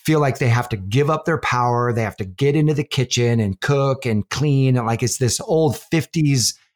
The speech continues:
and rear the children. If they're in their feminine, they have to be submissive and passive and,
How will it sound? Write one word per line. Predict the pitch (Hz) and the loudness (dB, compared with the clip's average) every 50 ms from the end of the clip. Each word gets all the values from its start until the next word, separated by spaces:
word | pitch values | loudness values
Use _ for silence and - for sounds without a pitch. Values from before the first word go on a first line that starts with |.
| _ - | _ -4
and | 127 120 117 107 104 104 110 | 0 0 2 0 0 0 0
rear | 120 147 165 170 165 | 2 2 4 4 4
the | 147 151 | 2 2
children. | - - - 151 147 139 131 139 139 135 127 | 0 0 0 0 2 2 2 2 2 2 0
If | - - | 0 0
they're | 131 143 175 | 0 0 0
in | 180 165 | 2 0
their | 156 147 | 0 -2
feminine, | - - 139 139 143 139 135 131 127 | -2 -2 0 0 2 2 2 2 2
they | 120 110 | 2 2
have | 113 127 131 | 0 -2 -2
to | - 120 | -4 -4
be | 113 120 107 | -2 -2 -2
submissive | - - 98 90 95 139 156 147 - - 147 147 135 113 | -2 -2 -4 -2 -2 0 0 0 0 0 0 0 0 0
and | 117 95 92 _ _ _ _ _ _ - | -2 -4 -4 _ _ _ _ _ _ -8
passive | - - 156 156 151 - - 156 147 131 113 | -6 -4 -2 0 0 0 0 0 0 0 0
and, | 110 95 92 95 92 | 0 -2 -2 -2 -6